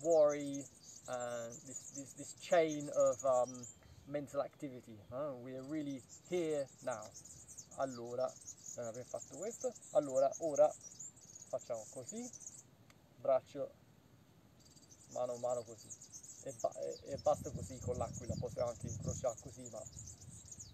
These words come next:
we, we just do up until here for the, and we're gonna push, come forward to the elbows, veniamo avanti con, con i gomiti,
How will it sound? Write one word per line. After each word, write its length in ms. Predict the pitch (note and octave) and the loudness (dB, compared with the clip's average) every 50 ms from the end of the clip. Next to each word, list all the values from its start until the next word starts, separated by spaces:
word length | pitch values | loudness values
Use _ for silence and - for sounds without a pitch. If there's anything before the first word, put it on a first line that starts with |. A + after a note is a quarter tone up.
| - - - - - - - | -16 -16 -16 -14 -14 -14 -14
we, 120 | - - - C4 | -14 -14 -12 -14
we 80 | C4 C4 | -12 -10
just 240 | C#4 C#3+ - - | -10 -10 -8 -8
do 260 | D#4 D4+ C#4+ C#4 - - | -6 -4 -4 -2 0 -2
up 140 | - - | -2 -2
until 240 | D3 B2+ - - - - | -4 -10 -10 -10 -10 -10
here 140 | B2+ C3 B2 - | -10 -10 -10 -8
for 160 | - B2+ B2 | -6 -2 -2
the, 80 | B2 - - - - - D#3+ | -2 -4 -4 -10 -6 2 6
and 200 | E3 E3+ F3 E3+ | 6 6 6 4
we're 140 | E3 F#3 F3 | 0 -2 6
gonna 180 | F#3 F3 E3+ D#3+ - - - - | 8 8 8 8 4 0 -10 -4
push, 160 | A#3 A3+ - - - - - - - | -4 -4 -2 -2 -2 -2 -2 4 8
come 160 | G#3+ G#3 F#3 | 8 6 6
forward 380 | - - A3+ A3+ G#3+ G3 - | 4 0 2 4 4 2 0
to 60 | - - | 0 0
the 120 | - - | 4 6
elbows, 480 | G3+ F#3+ - - D#3 F#3+ A#3 C4 - - - - - - - - | 8 6 8 8 8 8 8 6 -4 -8 -8 -8 -8 -8 -8 0
veniamo 280 | - C#3+ D3 D3+ D3+ D3+ | 2 4 6 8 8 8
avanti 380 | C#3+ C#3+ C#3+ - - - - | 6 6 4 2 0 -2 -4
con, 280 | - - C3+ C3 C4 C4 - | -4 -2 -2 -2 -4 -6 -6
con 120 | - - - | -4 0 0
i 80 | - | 2
gomiti, 480 | - - - - - - - - F#3 | 0 0 0 -2 -4 -6 -8 -10 -6